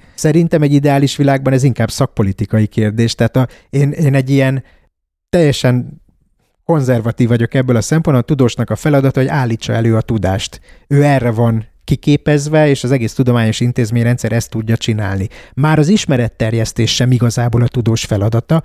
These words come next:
Ha el-, elvállalja ezt a feladatot és jól csinálja, akkor én nagyon tisztelem érte, de nem kell tőle elvárni azt, hogy, hogy ezt tudja csinálni. És ugyanúgy főleg a, a tudománypolitika, illetve a tudomány finanszírozásával kapcsolatos kérdések, természetesen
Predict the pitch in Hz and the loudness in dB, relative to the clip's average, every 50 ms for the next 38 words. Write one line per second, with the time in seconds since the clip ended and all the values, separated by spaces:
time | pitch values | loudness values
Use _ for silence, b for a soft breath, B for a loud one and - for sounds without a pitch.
0 | B B B B - 135 127 147 170 170 165 - - - 180 190 185 151 147 135 | B B B B -2 0 2 2 4 2 2 0 -2 -2 0 2 2 2 2 2
1 | 127 123 123 123 123 - - 127 - - 143 131 127 117 117 - 117 - - 120 | 2 2 0 0 0 -2 -2 -4 -2 0 0 0 2 0 -2 -4 -4 -4 -4 -2
2 | - 139 139 123 110 104 - - 127 127 131 135 147 151 147 139 - - 139 139 | 0 2 2 2 2 0 0 0 0 2 2 2 2 2 2 0 0 0 0 2
3 | 143 151 147 123 120 120 - - 131 - - - 113 110 110 113 110 113 123 131 | 2 2 2 2 0 -2 -2 -2 -4 -4 -4 -4 -4 -2 -2 0 0 0 -2 -2
4 | - - 165 160 156 B B B B B B 123 135 151 165 165 151 135 131 135 | -4 -2 -2 -2 -2 B B B B B B -2 2 2 4 4 4 4 4 2
5 | 127 120 - - 135 127 123 - - 127 127 131 131 127 123 117 113 117 113 113 | 2 0 -2 -2 -2 0 0 2 2 2 2 4 2 2 2 2 0 0 0 0
6 | 117 120 120 123 - - - 120 110 120 - - 139 127 120 - - - 127 117 | 0 2 2 0 0 -2 -4 -2 -2 -2 -2 -2 0 0 0 0 0 -2 -2 -2
7 | 98 104 95 - - 113 98 98 98 95 101 101 95 - B B B B B 143 | -2 -4 -4 -4 -4 -4 -2 -2 -2 -4 -4 -4 -6 -8 B B B B B -2
8 | - 175 170 156 143 143 143 127 - _ - - 147 139 131 120 117 123 117 117 | 0 0 2 2 2 2 2 0 0 _ 0 2 2 2 2 2 0 0 0 -2
9 | - - - - 156 139 135 123 110 110 107 - - 151 156 160 156 - 165 151 | -4 -4 -2 -2 0 0 0 0 -2 -4 -6 -4 0 2 2 2 2 2 -2 -2
10 | - - 160 151 147 147 123 107 107 - 113 113 - 143 131 120 110 107 - - | 0 0 2 2 2 2 2 0 -2 -4 -4 -2 0 0 0 0 -2 -2 -2 0
11 | 147 147 143 127 127 135 135 120 123 123 117 127 120 - - 123 113 117 - 143 | 0 2 2 0 0 0 0 0 0 0 0 0 -2 0 0 -2 -2 -2 -2 -2
12 | 139 131 123 120 - 147 135 - - 131 - 123 117 - - 135 131 127 131 147 | -2 -2 -2 0 0 -2 -2 0 -2 -2 -2 -2 -4 -4 -2 -2 0 0 2 0
13 | 143 - - 151 147 B B B B B B B B B _ _ - 170 165 147 | 0 2 0 -2 -2 B B B B B B B B B _ _ 0 2 2 2
14 | 131 123 - - 120 - 127 - - 131 123 123 | 2 0 0 -2 -2 -2 -2 0 2 0 0 0